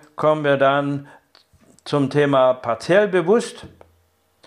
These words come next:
Und das bedeutet, dass du schon ein gewisses Maß an Klarheit vor-, äh, äh, gewonnen hast und schon bei dir vorhanden ist, aber ein anderer Teil noch partiell unbewusst. Hier hören wir die Botschaft von einem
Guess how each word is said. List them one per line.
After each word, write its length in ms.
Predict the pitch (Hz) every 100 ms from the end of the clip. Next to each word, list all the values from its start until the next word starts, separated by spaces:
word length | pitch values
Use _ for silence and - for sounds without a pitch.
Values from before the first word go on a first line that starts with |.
| - - -
Und 160 | 147 156
das 180 | 208
bedeutet, 500 | 214 190 175 170 175
dass 120 | 165 165
du 100 | 160
schon 160 | 180
ein 160 | 165 165
gewisses 420 | 165 220 233 190
Maß 280 | 185 180 165
an 140 | 156
Klarheit 360 | 156 156 147 139
vor-, 560 | 139 131 143 139 139 117 113 135 131
äh, 100 | 139
äh, 40 |
gewonnen 440 | 135 139 170 214
hast 240 | 180 143 120
und 220 | 143 123 - 123 117
schon 240 | - 147 139
bei 140 | 131
dir 160 | 135 131
vorhanden 340 | 156 165 226
ist, 220 | 156 - - - -
aber 180 | 120 135
ein 120 | 143
anderer 380 | 139 170 180 180
Teil 340 | 185 185 185
noch 160 | 175 170
partiell 460 | 180 185 190 196
unbewusst. 680 | 208 233 240 151 135 - - _ _ _ _ _ _ _ _ _
Hier 720 | - 156 196 214 202 202 202 - -
hören 220 | - 180 190
wir 100 | 185
die 140 | 175
Botschaft 640 | 147 165 170 180 175 165
von 360 | - 160 165 160
einem 800 | - 147 147 147 147 147 151 143